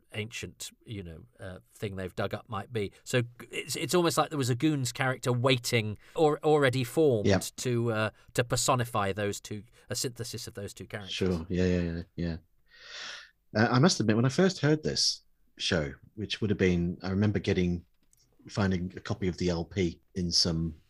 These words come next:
Speaker 2: secondhand shop, would have been eighty-nine, ninety, something like that. And, um, I remember not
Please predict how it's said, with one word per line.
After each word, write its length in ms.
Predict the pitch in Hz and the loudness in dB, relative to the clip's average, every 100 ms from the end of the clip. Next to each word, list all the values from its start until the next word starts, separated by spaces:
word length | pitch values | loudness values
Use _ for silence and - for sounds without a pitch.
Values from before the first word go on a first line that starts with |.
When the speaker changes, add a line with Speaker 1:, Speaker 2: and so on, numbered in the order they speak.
| - | -6
Speaker 2:
secondhand 460 | - 87 85 85 85 | -4 -2 -4 -4 -4
shop, 240 | - - _ _ - | -4 -6 _ _ -8
would 140 | 101 | -8
have 40 | - | -6
been 100 | 78 | -8
eighty-nine, 520 | 80 - 87 87 85 | -4 -4 -2 -2 -2
ninety, 320 | 85 90 - | 0 -2 -2
something 240 | 98 - 92 | -4 -4 -6
like 160 | 87 90 | -4 -4
that. 180 | 98 - _ _ _ - | -6 -8 _ _ _ -8
And, 400 | 92 90 90 87 | -4 -2 -2 -2
um, 360 | 92 90 92 92 _ _ _ - | 0 0 0 -2 _ _ _ -8
I 60 | |
remember 340 | 123 196 226 202 | -2 0 2 2
not 300 | 185 233 | 2 2